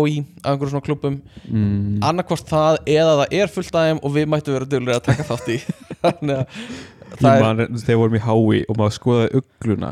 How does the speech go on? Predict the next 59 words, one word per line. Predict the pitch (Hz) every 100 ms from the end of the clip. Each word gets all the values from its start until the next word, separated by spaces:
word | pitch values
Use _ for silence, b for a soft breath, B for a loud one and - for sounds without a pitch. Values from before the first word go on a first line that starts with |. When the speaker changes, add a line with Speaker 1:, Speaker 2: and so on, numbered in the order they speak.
| 120 -
Speaker 1:
Já. | 113
Speaker 2:
það | 107
voru | 110 123 127
stundum | - 131 131 -
einhverju | 120 127
svona | 120 113
post, | - 139 - - -
einhverju | 120 117 113 110 b b
Speaker 1:
Aha. | 143 135
Speaker 2:
á | 120 110
forsíðunni, | 131 131 - 113
einhverju | 120
svona | 120
spjallborð | - 127 127 - 131 117
á | 120
uglunni | 127 123 101
Speaker 1:
Já. |
Speaker 2:
og | 104
svo | 95
bara | 98
svarar | - - 92 92 95 92 -
enginn | 98 120
Speaker 1:
Nei, | 139 110
nei, | 107 95
nei. | 95 98 -
Speaker 2:
M-, | 123 117
a-, | 113 -
aðalega | 120 123 117 113 110 -
bara, | 110 104 107
hérna, | 110 107 101 101 b b b b - -
skiptinemarnir | - 117 - 98 98 92 85 -
Speaker 1:
Já. | - 117 85 -
Speaker 2:
sem | 110
er | 104
svona | 104
vilja | 107 113 110 -
reyna | 120 117
að | 113
komast | 131 127 -
inn | 131 131
í |
eitthvað | 123 123
félagsstarf | - 147 135 135 131
eða | 131
eitthvað. | 123 123
Speaker 1:
Einmitt. | - - _ _
Og | 104 98
er |
enginn | 104 - 101 104
að |
Speaker 2:
En |
Speaker 1:
svara. | 101
Speaker 2:
allir | 110 107 104
aðrir | 104 101
eru |
bara, | 98 95 62 76
eh, | 95 -
„fuck | - 135 -
ykkur.“ | - 117